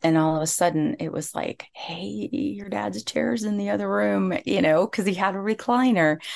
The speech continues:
So we started in, and that was my hospital bed. So we started in there, and just, I look back at those times, conversations we had, you know, just everything that happened.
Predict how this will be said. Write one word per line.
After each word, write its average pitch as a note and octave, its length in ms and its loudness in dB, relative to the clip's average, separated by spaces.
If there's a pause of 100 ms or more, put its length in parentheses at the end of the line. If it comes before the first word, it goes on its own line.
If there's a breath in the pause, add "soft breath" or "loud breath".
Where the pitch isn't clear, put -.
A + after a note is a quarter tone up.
(140)
So F#3 220 4
we F#3 140 4
started F3 540 4
in, F3+ 280 -4
and F3 180 2
that E3+ 140 0
was F3+ 160 -4
my G3 140 0
hospital C4 480 -2
bed. - 360 -2
So E3+ 220 -4
we F3 140 -4
started F3+ 480 0
in G3 140 -2
there, E3 320 0
and F#3 220 -2
just, G#3+ 220 0
I G3 80 6
look G#3 220 4
back G#3+ 220 0
at - 100 -8
those F#3 220 -2
times, F3+ 420 0 (360 loud breath)
conversations F3+ 920 2
we F3+ 120 0
had, E3+ 520 0 (320 loud breath)
you F#3+ 120 2
know, E3+ 180 4
just F#3 340 0
everything F#3 460 2
that E3 140 4
happened. E3 600 -2